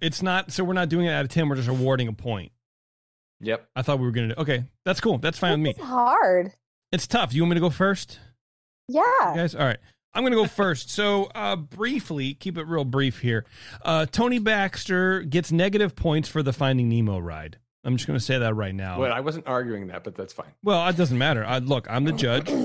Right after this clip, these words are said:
Speaker 3: <clears throat>
Speaker 1: I can decide whatever I wanna base points on. Okay?
Speaker 2: That's fair.
Speaker 1: Thank you. Uh, so negative points for Nemo, negative churros.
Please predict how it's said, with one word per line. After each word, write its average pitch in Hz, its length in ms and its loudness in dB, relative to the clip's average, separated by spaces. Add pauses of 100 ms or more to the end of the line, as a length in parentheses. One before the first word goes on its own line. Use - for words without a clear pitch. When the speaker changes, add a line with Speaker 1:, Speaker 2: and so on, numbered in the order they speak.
(140)
Speaker 3:
<clears throat> 233 280 0
Speaker 1:
I 131 120 -2
can 143 160 -2
decide 127 340 0
whatever 120 380 0
I - 40 2
wanna 117 220 2
base 107 200 0
points 92 340 -6
on. 82 200 -10 (120)
Okay? 170 320 0
Speaker 2:
That's - 180 -12
fair. 80 240 -8 (120)
Speaker 1:
Thank 117 280 -2
you. 85 100 -10 (500)
Uh, 151 560 2
so 151 280 4
negative 208 320 0
points 190 240 2
for 160 120 2
Nemo, 147 500 4
negative 160 300 2
churros. 131 600 2